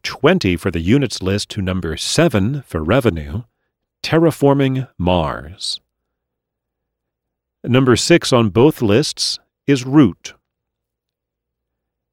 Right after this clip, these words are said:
Twelve positions higher on the revenue list at number five, Too Many Bones, Unbreakable. One position better at number four,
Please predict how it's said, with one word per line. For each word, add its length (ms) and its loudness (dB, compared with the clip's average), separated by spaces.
Twelve 420 2
positions 560 -2
higher 460 -2
on 400 -2
the 440 -8
revenue 520 0
list 320 -4
at 100 -8
number 320 -2
five, 720 -4
Too 240 0
Many 280 2
Bones, 880 0
Unbreakable. 1000 -2
One 340 2
position 540 0
better 320 2
at 80 -4
number 280 -2
four, 680 0